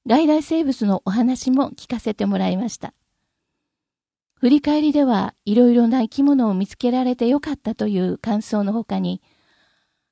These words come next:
川のゴミの多さが気になったと、生き物の住む環境に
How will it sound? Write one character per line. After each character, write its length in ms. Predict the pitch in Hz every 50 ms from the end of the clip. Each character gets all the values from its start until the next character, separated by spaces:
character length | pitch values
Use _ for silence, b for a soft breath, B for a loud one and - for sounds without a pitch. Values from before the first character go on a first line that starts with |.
| _ _
川 260 | - 240 233 240 247 247
の 140 | 233 233
ゴ 120 | 220 233 226
ミ 120 | 233 233
の 240 | 233 226 226 226 -
多 140 | 226 285 277
さ 160 | - 226 208
が 100 | 214 185
気 160 | - - 233
に 120 | 233 247 269
な 120 | 277 269
っ 40 | 285
た 180 | - - 262 254
と、 220 | - 185 190 - _ _ _ _ _ -
生 80 | 214 202
き 160 | - 269 294
物 260 | 285 269 277 226 202
の 140 | 196 185 208
住 220 | - - 247 240
む 60 | 208 -
環 240 | - 240 247 226
境 220 | 233 - 240 233 240
に 240 | 226 233 240 233